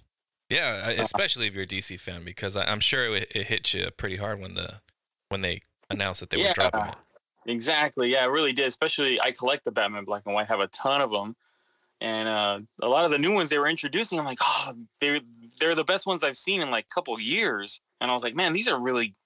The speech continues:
Speaker 2: these are getting outstanding, like, the designs and what they're going with." I'm like, "This is cool." And all of a sudden, "Oh, we're dropping D C <laughs> Direct." I was like, "Damn it."
Speaker 1: <laughs>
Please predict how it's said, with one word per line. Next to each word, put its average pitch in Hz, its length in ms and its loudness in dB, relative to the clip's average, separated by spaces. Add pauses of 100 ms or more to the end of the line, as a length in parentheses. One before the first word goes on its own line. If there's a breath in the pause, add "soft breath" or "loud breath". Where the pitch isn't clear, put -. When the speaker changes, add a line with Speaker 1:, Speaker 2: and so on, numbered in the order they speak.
Speaker 2:
these 147 160 -2
are 175 40 2
getting 110 280 0 (200)
outstanding, 139 640 0
like, 101 200 -6 (340 soft breath)
the 120 120 0
designs 135 640 2
and 123 100 2
what 127 120 2
they're 127 120 2
going 135 240 4
with." 151 160 -2
I'm 117 60 -6
like, 107 100 -10
"This 196 120 2
is - 80 2
cool." 143 520 0 (500 loud breath)
And 117 100 2
all 120 100 4
of 113 40 2
a 110 40 0
sudden, 117 400 2
"Oh, 127 200 4
we're 113 120 2
dropping 104 340 0
D 101 100 -10
C - 180 0
<laughs> - 140 2
Direct." 113 260 2
I 117 40 2
was 120 140 0
like, 127 160 -4
"Damn 233 280 2
it." - 880 -4
Speaker 1:
<laughs> - 40 -20